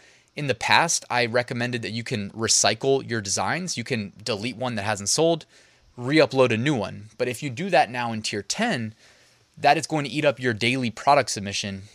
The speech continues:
and you're not gonna be able to use that product submission to enable, um, other product types. So I guess it's a, striking a balance between if you've got stuff that isn't selling, you do wanna delete it and create a new product listing, 'cause that's gonna increase the likelihood.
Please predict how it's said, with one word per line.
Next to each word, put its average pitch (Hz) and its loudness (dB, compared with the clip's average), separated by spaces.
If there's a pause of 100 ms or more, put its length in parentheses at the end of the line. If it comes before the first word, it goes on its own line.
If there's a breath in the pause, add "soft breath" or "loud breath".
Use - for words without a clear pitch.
(140)
and 110 -4
you're 110 -4
not 117 0
gonna 120 -4
be 107 -2
able 104 -4
to - -6
use 117 -4
that 104 0
product 101 -2
submission 98 -8
to 113 -2
enable, 107 -2 (480 soft breath)
um, 101 -4
other 120 -2
product 104 4
types. - -4
So - 0
I 107 6
guess 175 4
it's 160 0
a, 123 4
striking 143 2
a 110 0
balance 110 0
between 113 -6 (480 soft breath)
if 110 -10
you've 123 -2
got 143 6
stuff - 4
that 127 -2
isn't 117 -4
selling, 127 0
you 113 -4
do 120 -4
wanna 117 0
delete 107 -2
it 120 -2
and 104 -8
create 117 -2
a 104 -4
new 107 -4
product 110 -2
listing, 190 -4
'cause 107 -12
that's 110 -4
gonna 117 -6
increase 110 -6
the 113 -8
likelihood. 113 -2